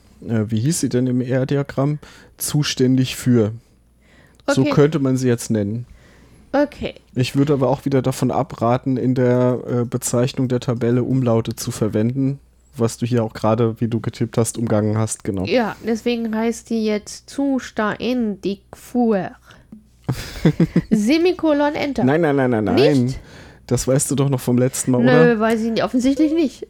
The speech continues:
Speaker 2: Also
Speaker 1: Klammer, Klammer auf. <laughs> Und dann die einzelnen Spalten wieder mit ihrem Datentyp, dann die Foreign Keys und
Speaker 2: Ja,
Speaker 1: so weiter.
Speaker 2: ich
Speaker 1: Jetzt
Speaker 2: muss
Speaker 1: musst du spicken, ne? In der
Speaker 2: Ja, wer, pff, wüsstest du das jetzt noch?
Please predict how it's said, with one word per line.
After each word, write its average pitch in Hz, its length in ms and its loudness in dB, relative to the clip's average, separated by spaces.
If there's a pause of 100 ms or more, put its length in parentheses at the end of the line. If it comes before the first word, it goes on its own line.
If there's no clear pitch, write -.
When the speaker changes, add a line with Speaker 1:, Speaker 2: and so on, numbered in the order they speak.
Speaker 2:
Also 208 200 2
Speaker 1:
Klammer, 139 260 4
Klammer 131 360 2
auf. 143 460 0 (1040)
<laughs> 349 840 -4
Und 160 220 2
dann 156 320 2
die 139 460 4
einzelnen 120 480 0
Spalten 180 560 0
wieder 175 240 2
mit 139 200 0
ihrem 120 280 0
Datentyp, 190 880 0
dann 139 240 2
die 139 80 -2
Foreign 117 420 0
Keys 190 580 -4 (360)
und 135 120 2
Speaker 2:
Ja, - 40 2
Speaker 1:
so 131 180 2
weiter. 110 380 0
Speaker 2:
ich 127 80 0
Speaker 1:
Jetzt 247 100 -2
Speaker 2:
muss 123 160 2
Speaker 1:
musst - 180 -2
du 139 40 2
spicken, 120 500 0
ne? 160 240 0
In 131 100 0
der 127 200 0 (160)
Speaker 2:
Ja, 285 200 4
wer, 233 200 0 (180)
pff, - 320 -8 (340)
wüsstest - 460 -4
du 294 40 4
das 370 200 0
jetzt 381 260 -6
noch? 427 180 -2